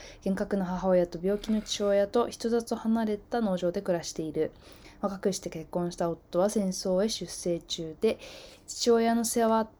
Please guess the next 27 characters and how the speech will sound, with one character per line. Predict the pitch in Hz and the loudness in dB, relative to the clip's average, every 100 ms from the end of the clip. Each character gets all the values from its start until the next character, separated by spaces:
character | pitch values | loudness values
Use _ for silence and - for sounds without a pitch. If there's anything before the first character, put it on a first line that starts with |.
| - | 4
と | 240 226 | 4 4
家 | - | 0
畜 | - - - | -8 -8 0
た | 254 | 2
ち | 240 | 2
の | 214 202 | 2 2
餌 | 190 220 | 2 2
や | 214 | 2
り | |
の | 208 202 | 2 0
毎 | 208 | 0
日 | 185 185 | 0 -2
に | 185 | -2
鬱 | 180 - | -4 -10
屈 | - - | -10 -6
と | 190 | -6
し | - | -4
た | 185 | -6
気 | 190 | -4
持 | 175 | -4
ち | 180 | -4
を | 247 | -6
抱 | - 190 | 0 0
え | |
て | 180 | 0
い | 165 | -6
た。 | - 120 | -6 -6